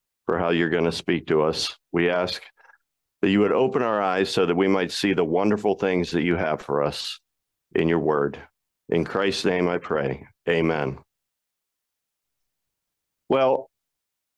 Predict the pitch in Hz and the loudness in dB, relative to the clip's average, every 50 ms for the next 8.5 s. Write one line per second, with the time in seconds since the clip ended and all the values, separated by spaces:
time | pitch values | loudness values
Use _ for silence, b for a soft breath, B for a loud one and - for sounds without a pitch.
0 | _ _ - 110 131 131 127 131 113 143 160 165 165 160 180 180 160 147 131 160 | _ _ -2 0 2 2 2 2 2 2 2 2 2 2 2 2 2 2 2 0
1 | 160 160 165 156 143 135 131 135 143 135 - - - - _ _ _ _ - - | 0 2 2 2 4 4 4 4 2 0 -4 -12 -14 -16 _ _ _ _ -14 -6
2 | - - 113 107 - - 170 180 185 170 185 180 151 135 139 123 - - 151 143 | -2 0 0 0 2 2 2 2 2 2 2 2 2 2 0 0 0 0 0 2
3 | 143 127 139 127 110 113 101 123 120 131 135 - - 131 117 104 92 107 120 123 | 2 2 2 2 2 2 2 2 2 2 0 0 0 0 2 2 2 2 2 2
4 | 127 127 123 113 104 101 92 - - 101 95 101 110 120 113 - - - - - | 2 2 0 0 0 0 0 -2 -2 0 2 2 2 0 0 -2 -2 -4 -2 -2
5 | 123 120 131 143 156 160 160 156 156 156 156 156 160 165 165 165 - _ _ _ | -2 0 2 2 2 2 2 4 4 4 4 4 2 2 -2 -6 -14 _ _ _
6 | _ _ _ _ _ 87 87 95 110 135 139 123 110 101 - - - - - _ | _ _ _ _ _ -6 -2 2 4 4 4 4 2 2 0 -6 -14 -16 -18 _
7 | - - - 110 92 98 95 90 98 117 131 127 120 117 117 113 110 113 - 123 | -8 -4 -4 -2 0 0 0 2 2 2 4 4 4 4 4 2 2 0 0 -2
8 | 107 104 - - - 90 78 76 73 - | -2 -2 -2 -2 -2 0 0 0 -2 -4